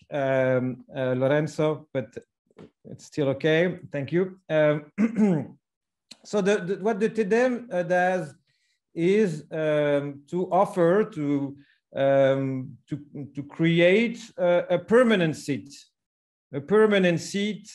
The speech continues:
for transnational politics, a permanent seat where transnational deliberation is possible and where transnational compromises, um, uh, about these,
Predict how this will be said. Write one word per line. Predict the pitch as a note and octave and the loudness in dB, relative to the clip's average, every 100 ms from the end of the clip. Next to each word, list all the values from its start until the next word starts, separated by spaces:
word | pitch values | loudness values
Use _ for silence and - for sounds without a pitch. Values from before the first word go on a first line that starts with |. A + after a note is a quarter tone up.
| - | -4
for | F#3+ F#3 | -2 0
transnational | F#3 E3+ F3+ F3 E3 D#3+ D3 | 0 0 0 0 0 -4 -2
politics, | D3 B2 - G2 - - _ _ _ _ _ _ _ _ _ | -2 -4 -6 -14 -18 -20 _ _ _ _ _ _ _ _ _
a | D3 | -10
permanent | C#3+ G#3+ G#3+ G#3 G3+ | 0 2 4 2 0
seat | G3 G#3+ A3 A3 A3+ | -2 -2 0 0 -4
where | F3 F3 F3+ F3+ | -4 0 2 2
transnational | F3+ F3+ E3 F3 E3 F3 | 0 -6 -4 -4 -2 -4
deliberation | D#3 D#3 D#3 D3+ D#3 F3 F3 D3+ C3+ B2+ | -2 0 0 0 0 0 -2 -8 -8 -10
is | B2+ - | -14 -8
possible | - F#3+ F#3+ G#3 A3+ A3 - | -2 -2 0 0 2 2 -2
and | E3+ D#3+ D#3 | -6 -6 -2
where | D#3+ D#3+ D3+ | 2 2 0
transnational | D#3 D3+ D#3 D3+ - D3 | -4 -8 -4 -4 -2 -6
compromises, | C3+ A#3+ A3 D3+ B2 A2 G2+ A2+ A2+ - _ _ _ _ _ _ _ | -2 -2 0 -2 -2 -4 -8 -12 -14 -18 _ _ _ _ _ _ _
um, | D3 C#3+ C#3 C3+ C3+ C3 C3+ - | -2 2 4 4 2 0 -6 -8
uh, | C#3+ C3 B2+ | -6 -4 -2
about | D3+ C#3+ B2+ D3+ D3+ - - - _ - - _ _ | -2 -2 2 2 2 -2 -16 -20 _ -20 -20 _ _
these, | - C3+ A3 G3 A#2+ | -10 -2 2 2 -2